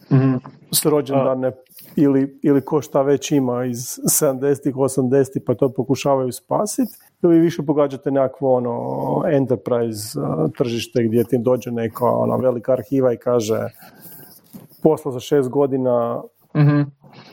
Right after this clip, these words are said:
Speaker 2: ono, k-, koja vam je neka strategija tu, a?
Speaker 1: A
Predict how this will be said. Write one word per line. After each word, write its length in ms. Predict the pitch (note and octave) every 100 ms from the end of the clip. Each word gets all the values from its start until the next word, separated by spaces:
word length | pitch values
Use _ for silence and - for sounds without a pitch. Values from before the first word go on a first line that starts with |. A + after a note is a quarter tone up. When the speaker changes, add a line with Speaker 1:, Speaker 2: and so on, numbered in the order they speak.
| - - -
Speaker 2:
ono, 160 | C#3
k-, 160 | C3 D#3
koja 120 | -
vam 120 | E3+
je 40 | D3+
neka 200 | C#3 B2
strategija 540 | - A2 B2+ A2+ A2+
tu, 140 | G#2+ B2+
a? 200 | B2+ C#3+ - _ _ - - -
Speaker 1:
A 200 | B2